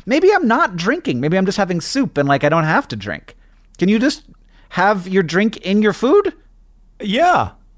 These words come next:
Speaker 2: Yeah. In fact, we get a lot of our water, our daily water, from our food, not from drinking water.
Speaker 1: That sounds
Speaker 2: Like
Speaker 1: like a s-, suspiciously like a science fact, John.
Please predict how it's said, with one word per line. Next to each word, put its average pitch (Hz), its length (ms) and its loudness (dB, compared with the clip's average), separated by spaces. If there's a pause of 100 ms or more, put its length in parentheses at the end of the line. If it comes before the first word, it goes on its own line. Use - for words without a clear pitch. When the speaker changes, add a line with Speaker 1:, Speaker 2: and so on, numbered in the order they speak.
(100)
Speaker 2:
Yeah. 190 340 0
In 139 100 0
fact, 185 260 0
we 160 100 0
get 185 160 2
a 175 60 2
lot 143 260 2
of 123 140 0
our 113 500 2
water, 131 540 0
our 113 140 0
daily 117 340 -2
water, 107 460 0
from 113 560 -2
our 98 160 -4
food, 90 480 -4
not 95 340 -6
from 90 320 -8
drinking 98 500 -6
water. 98 220 0
Speaker 1:
That 285 100 -2
sounds 240 360 0
Speaker 2:
Like 170 100 0
Speaker 1:
like - 40 -6
a - 20 0
s-, - 360 -6
suspiciously 170 840 -2
like 117 180 -2
a 104 80 -4
science 120 500 -4
fact, 110 340 -8
John. 120 400 -4